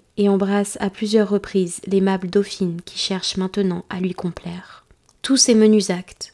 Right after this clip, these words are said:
qui semblent indifférents à la politique, servent presque autant que les négociations de monsieur Kaunitz, les vues du cabinet de Vienne. Le parti du Barry,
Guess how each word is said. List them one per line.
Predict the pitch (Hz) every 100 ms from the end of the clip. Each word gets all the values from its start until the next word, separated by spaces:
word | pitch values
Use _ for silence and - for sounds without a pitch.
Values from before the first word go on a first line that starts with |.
| _
qui | - 196
semblent | 202 196 196
indifférents | 202 196 180 - 190 220 226
à |
la | 180
politique, | 175 190 190 - 226 - - - _
servent | - - 220 202 190 -
presque | - 240 240 254
autant | 240 202 180 -
que | -
les | 196 196
négociations | 196 208 - 202 190 214
de | 196
monsieur | 180 180 185
Kaunitz, | - 202 180 170 - - - _ -
les | 196
vues | 185 214
du | 185
cabinet | 185 196 190 196
de | 185
Vienne. | 175 175 175 165 170 _ _ _ -
Le | 196
parti | 190 185 - 240
du | 202 185
Barry, | 175 170 226